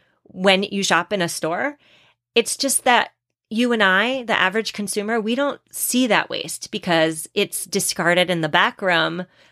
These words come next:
before the store opens. It's out of our sight. When it comes to online shopping and all the excess packaging,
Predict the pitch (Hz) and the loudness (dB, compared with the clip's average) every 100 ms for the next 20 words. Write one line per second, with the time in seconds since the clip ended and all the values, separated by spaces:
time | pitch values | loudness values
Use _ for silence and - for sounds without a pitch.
0 | - 175 196 196 220 - 214 196 170 165 | -6 -4 2 2 2 2 2 2 2 0
1 | 165 156 160 170 - - 175 - 160 165 | 0 -2 -4 -8 -8 -8 -2 0 0 -2
2 | - 147 147 - - - - - _ _ | -4 -2 -2 -6 -8 -12 -18 -20 _ _
3 | _ _ _ _ _ _ _ _ _ _ | _ _ _ _ _ _ _ _ _ _
4 | _ _ _ _ _ _ _ _ _ _ | _ _ _ _ _ _ _ _ _ _
5 | _ 262 269 277 339 370 330 - - 262 | _ 4 4 2 0 0 0 -2 0 2
6 | 233 220 208 - 180 175 160 156 - 269 | 4 4 2 0 -2 0 0 0 0 2
7 | 285 185 151 143 165 - 160 151 _ - | 2 2 2 0 -6 -4 -6 -6 _ -2
8 | 190 196 196 202 170 156 - 294 - 214 | 2 2 4 4 2 0 -2 -4 -2 0
9 | 202 - - - 254 247 175 147 131 151 | 0 -2 -10 -4 -4 -4 -6 -4 -6 -8
10 | 190 | -16